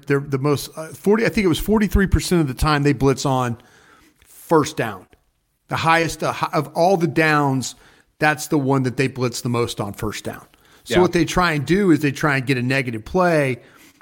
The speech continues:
Speaker 1: and then find a way to kind of hold on, on
Speaker 2: Which
Speaker 1: third
Speaker 2: they are,
Speaker 1: down.
Speaker 2: they are ninth overall in blitz percentage for
Speaker 1: Yeah.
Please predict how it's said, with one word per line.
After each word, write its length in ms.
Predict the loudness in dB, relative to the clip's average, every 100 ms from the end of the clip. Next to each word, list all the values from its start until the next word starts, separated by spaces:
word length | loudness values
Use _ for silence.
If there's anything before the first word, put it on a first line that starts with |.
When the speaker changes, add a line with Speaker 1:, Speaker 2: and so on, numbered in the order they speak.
| _
Speaker 1:
and 120 | 2 4
then 160 | 2
find 320 | 0 0 2
a 40 | 2
way 240 | 2 2
to 80 | 0
kind 240 | -2 -2
of 80 | 0
hold 260 | 0 0 0
on, 320 | -2 -2 -6 -18 _ _ _
on 120 | 2
Speaker 2:
Which 120 | 2
Speaker 1:
third 80 | 4
Speaker 2:
they 120 | 4 6
are, 160 | 4
Speaker 1:
down. 80 | 4
Speaker 2:
they 160 | 2 4
are 100 | 4
ninth 500 | 4 2 2 0 2
overall 580 | 2 4 6 6 6 4
in 200 | 2 0
blitz 300 | 2 2 2
percentage 640 | 0 0 2 4 2 0 0
for 260 | 4 4
Speaker 1:
Yeah. 240 | 4 0